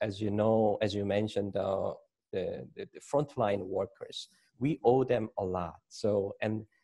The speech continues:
they desperately need, uh, personal protective equipment. So doctors and nurses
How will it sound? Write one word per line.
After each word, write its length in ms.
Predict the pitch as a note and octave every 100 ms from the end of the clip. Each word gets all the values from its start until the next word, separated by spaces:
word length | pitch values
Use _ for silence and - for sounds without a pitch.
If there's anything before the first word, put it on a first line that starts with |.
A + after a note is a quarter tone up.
| _ -
they 320 | D3 D3+ -
desperately 560 | C3 C#3 D3+ - D3 C3
need, 440 | A2 A2 A2 G#2+ -
uh, 180 | F#2+ F#2 -
personal 320 | A#2+ - F#2+
protective 500 | - F#2 G2 - F#2+
equipment. 500 | F2+ - A2 F#2 - -
So 400 | - G#2+ G#2 -
doctors 540 | G#2 G#2+ - A#2+ A2+ G#2+
and 240 | G2+ G2+
nurses 680 | G#2 A2 - G#2 G2+ -